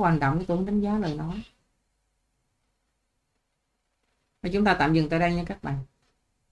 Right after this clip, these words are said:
Để ngày mai để coi, ờ, ờ, tình hình như thế nào. Bây giờ công an đã mời về làm việc rồi. Nhưng mà nói đi nói lại thì phải nói ra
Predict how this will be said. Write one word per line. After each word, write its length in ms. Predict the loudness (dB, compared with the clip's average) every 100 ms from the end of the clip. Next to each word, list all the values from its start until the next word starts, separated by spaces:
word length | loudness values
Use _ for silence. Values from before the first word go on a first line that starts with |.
| _ _ -2
Để 140 | 2
ngày 140 | 4
mai 260 | 6 6 6
để 120 | 2
coi, 340 | 0 2 2 2
ờ, 340 | 2 2 0
ờ, 560 | 0 0 0 0 0 0
tình 140 | 0
hình 180 | 0 0
như 100 | 0
thế 100 | 0
nào. 240 | 0 -2 -2 -8
Bây 180 | -4 0
giờ 100 | 0
công 120 | 0 0
an 160 | 0
đã 80 | 2
mời 280 | 2 2 2
về 80 | 0
làm 140 | 0
việc 200 | 0 0
rồi. 260 | -2 -2 -4 -8 -10 -10 -12 _ _ _ _ -4
Nhưng 160 | 0
mà 60 | 2
nói 140 | 2
đi 180 | 4 6
nói 120 | 6
lại 340 | 4 2 0 0
thì 420 | 0 0 0 -4 -8 _ _ _ _ _
phải 120 | -2 0
nói 120 | 2
ra 180 | 0